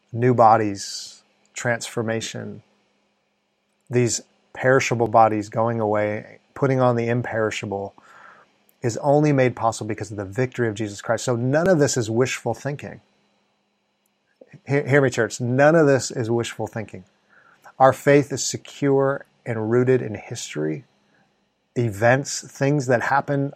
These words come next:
ultimately in the life and death and resurrection of Christ. We don't have to bank our lives on wishful thinking. We don't have to bank our lives on, "Well, I hope the economy gets better, and I hope the pandemic goes away, and I hope,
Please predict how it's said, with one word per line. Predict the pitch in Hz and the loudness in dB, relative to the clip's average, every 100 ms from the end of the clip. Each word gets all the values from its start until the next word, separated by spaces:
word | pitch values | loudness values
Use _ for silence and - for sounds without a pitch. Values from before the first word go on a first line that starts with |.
| _ | _
ultimately | 139 139 139 139 139 143 | -2 0 -2 0 -2 -2
in | 135 135 139 131 - - | -2 -2 -2 -4 -12 -8
the | 117 | -2
life | 107 113 131 - | 2 2 2 -2
and | 123 107 | -8 -6
death | 110 120 120 | 0 0 -2
and | 117 | -4
resurrection | 113 110 113 - 117 | -4 0 -2 -2 -8
of | 120 - | -12 -8
Christ. | - 151 - | -6 -4 -4
We | |
don't | 143 | -2
have | 175 - | -2 -2
to | 135 | -4
bank | - 135 147 - | 0 2 2 2
our | 135 123 | 2 4
lives | 117 127 127 | 4 4 2
on | 127 113 | -2 -4
wishful | 120 - 117 | -4 -4 -8
thinking. | - 170 170 - _ _ - - | -8 -12 -12 -16 _ _ -20 2
We | 147 | 4
don't | 170 | 6
have | |
to | 165 | 4
bank | 135 127 127 135 | 4 4 2 2
our | 135 127 | 4 4
lives | 113 117 127 | 6 6 6
on, | 120 113 | 2 4
"Well, | 131 160 | 6 8
I | 151 117 | 8 6
hope | 143 147 | 4 2
the | 123 | 0
economy | - 151 139 | 2 0 0
gets | 110 104 | -2 -2
better, | 117 120 | 0 2
and | 120 | 0
I | |
hope | 120 120 | -2 -6
the | |
pandemic | 117 123 117 131 110 | -6 -4 -2 -2 -2
goes | 104 98 | -4 -2
away, | 110 123 | 0 0
and | 110 | 0
I | |
hope, | 107 139 | 0 -2